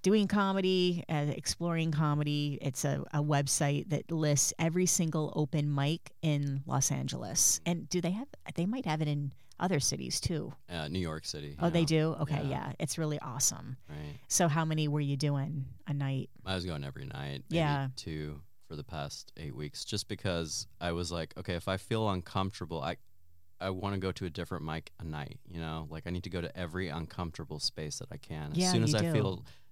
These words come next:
Speaker 2: nervous,
Speaker 1: That
Speaker 2: that
Speaker 1: means you're
Speaker 2: means that I need to
Speaker 1: growing.
Speaker 2: go again."
Speaker 1: Yeah.
Speaker 2: Like, even the mics where I, like, bombed, I would go back because I was like, "I need to face all my fears now,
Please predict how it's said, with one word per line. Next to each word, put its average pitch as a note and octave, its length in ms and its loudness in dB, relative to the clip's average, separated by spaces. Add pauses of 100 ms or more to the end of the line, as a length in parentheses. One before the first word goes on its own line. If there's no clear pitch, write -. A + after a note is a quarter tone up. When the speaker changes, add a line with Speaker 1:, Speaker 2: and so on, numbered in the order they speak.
Speaker 2:
nervous, F#2+ 720 -2 (360)
Speaker 1:
That - 60 -6
Speaker 2:
that - 80 2
Speaker 1:
means D3+ 120 4
you're D3 60 6
Speaker 2:
means C3+ 80 2
that D3 100 2
I C#3 80 4
need C3 180 4
to C3 60 2
Speaker 1:
growing. E2 180 0
Speaker 2:
go E2 40 0
again." D#2+ 460 -4
Speaker 1:
Yeah. C#3+ 400 2 (440)
Speaker 2:
Like, F2 160 -6
even A2 220 4
the G#2 40 4
mics G2+ 320 2
where E2+ 120 0
I, E2 200 -2
like, E2 180 -6 (100)
bombed, F#2 440 0
I F#2 80 -4
would F2 200 -4
go F#2+ 180 0
back F2 340 0
because E2 200 -8
I - 20 -6
was E2 100 -8
like, D#2+ 200 -8
"I E2+ 40 -6
need F2+ 260 -2
to G2+ 60 -2
face - 400 -2 (100)
all F2+ 200 0
my E2 220 -2
fears D#2+ 440 -6
now, D2 360 -6